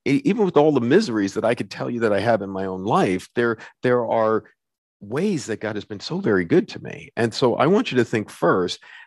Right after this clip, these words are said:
he starts with this opening thesis statement, and he says, "God is good."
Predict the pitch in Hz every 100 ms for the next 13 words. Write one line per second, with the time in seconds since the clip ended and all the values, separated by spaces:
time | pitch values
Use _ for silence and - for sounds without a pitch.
0 | _ _ - 143 - - 190 226 220 156
1 | 143 135 - - 151 175 170 135 - 135
2 | 131 135 - - 104 101 92 95 98 98
3 | - 107 101 - _ 107 123 131 135 135
4 | 127 - _ _ 120 113 113 113 110 -
5 | _ 87 87 98 80 58